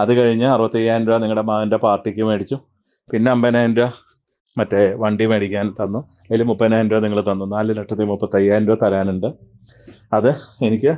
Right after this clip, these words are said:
ആദ്യം ഒരു ലക്ഷം രൂപ എല്ലാ മാസവും ഒരു എമൗണ്ട് ആയിട്ട് എനിക്ക് കിട്ടണം. പിന്നെ ബാക്കി നിങ്ങൾ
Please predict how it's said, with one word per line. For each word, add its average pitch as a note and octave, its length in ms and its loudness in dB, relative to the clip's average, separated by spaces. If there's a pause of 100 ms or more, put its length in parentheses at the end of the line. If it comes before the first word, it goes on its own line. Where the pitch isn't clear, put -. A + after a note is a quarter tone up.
(140)
ആദ്യം B2 300 2
ഒരു A#2 140 2
ലക്ഷം A#2 280 0
രൂപ B2+ 100 4 (520)
എല്ലാ A#2+ 160 4 (100)
മാസവും B2 320 2
ഒരു A#2+ 140 0
എമൗണ്ട് A2 300 0
ആയിട്ട് A2 200 0
എനിക്ക് G#2 260 -4
കിട്ടണം. G2 300 -4 (1200)
പിന്നെ A2 220 2 (1000)
ബാക്കി A2 340 0 (640)
നിങ്ങൾ A#2 180 4